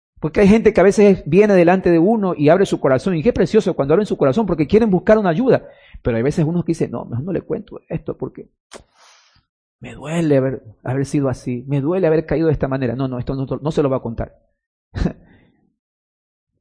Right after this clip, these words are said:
En ese momento, en el día del juicio, públicamente,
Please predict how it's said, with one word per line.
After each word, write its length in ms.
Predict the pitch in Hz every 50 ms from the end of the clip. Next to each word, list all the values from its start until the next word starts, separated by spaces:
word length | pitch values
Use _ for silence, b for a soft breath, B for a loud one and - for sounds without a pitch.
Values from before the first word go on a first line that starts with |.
| _ _ _ _ _ _ _ _ _ _ _ _ _ _
En 200 | 139 135 139 156
ese 260 | 240 311 - - 320
momento, 560 | 330 302 226 190 165 165 190 196 185 156 - 143
en 80 | 135
el 140 | 135 123 120
día 120 | 147 208
del 120 | 214 202 170
juicio, 600 | 156 190 214 175 - - - 113 101 98 - _ _ _ _ _
públicamente, 1700 | - 269 294 302 269 277 262 262 240 - - - 226 202 185 175 196 226 220 196 175 160 - 151 117 90 78 - _ _ _ _ _